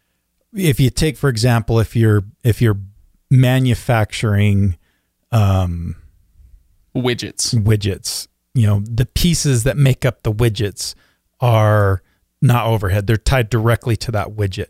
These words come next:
Speaker 1: Whereas the rent that you pay in the, the warehouse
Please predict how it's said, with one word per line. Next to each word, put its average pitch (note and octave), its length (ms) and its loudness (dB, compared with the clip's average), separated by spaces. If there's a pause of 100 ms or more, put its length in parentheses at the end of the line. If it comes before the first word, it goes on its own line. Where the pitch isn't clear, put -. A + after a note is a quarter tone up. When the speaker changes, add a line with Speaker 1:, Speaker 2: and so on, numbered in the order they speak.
(340)
Speaker 1:
Whereas A#2 760 0
the A2+ 180 0
rent C#3+ 320 -2
that A2+ 100 -2
you G#2+ 140 0
pay G2+ 440 0
in A2+ 220 -2
the, G#2 300 0 (180)
the A2 120 0
warehouse A2 840 -2